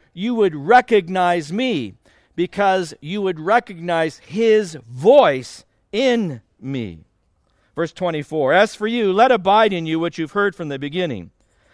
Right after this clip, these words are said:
If what you heard from the beginning abides in you, you will abide in his Son and in this Father." Isn't it interesting how so many people start out in Christianity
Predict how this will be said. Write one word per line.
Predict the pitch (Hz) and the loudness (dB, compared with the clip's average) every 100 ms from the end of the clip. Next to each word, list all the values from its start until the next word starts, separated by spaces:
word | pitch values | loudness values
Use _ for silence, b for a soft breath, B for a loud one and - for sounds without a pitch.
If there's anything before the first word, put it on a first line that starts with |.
| _ - | _ -8
If | 160 | -2
what | 214 - | 0 0
you | 175 | 2
heard | 233 262 | 4 4
from | 214 190 | 2 -4
the | 180 | -4
beginning | 170 190 226 180 | -4 -4 -4 -2
abides | 156 143 208 226 151 | -2 0 2 2 0
in | 143 | -6
you, | 135 135 | -6 -6
you | 131 208 254 | -6 -4 -4
will | 185 208 214 | -2 -2 0
abide | 202 156 185 208 160 110 95 - _ _ | 0 0 2 4 4 0 -6 -14 _ _
in | 147 | -8
his | 151 143 - | -6 -8 -4
Son | 180 143 101 90 _ _ - | 0 0 -2 -10 _ _ -14
and | 135 | -10
in | 135 | -10
this | 123 113 | -10 -12
Father." | - 113 98 80 _ _ _ _ _ _ _ _ | -10 -8 -8 -14 _ _ _ _ _ _ _ _
Isn't | 175 240 | -12 -6
it | 285 | -2
interesting | 233 233 175 - 147 | -2 -2 -6 -6 -8
how | 147 139 | -4 -6
so | - 202 | -4 -4
many | 240 196 | -4 -4
people | 190 180 160 | -6 -8 -8
start | - - 196 208 | -12 -2 2 2
out | 190 175 165 | 4 2 2
in | 151 | -4
Christianity | 175 - 147 151 160 127 101 | -10 -8 -6 0 0 -2 -8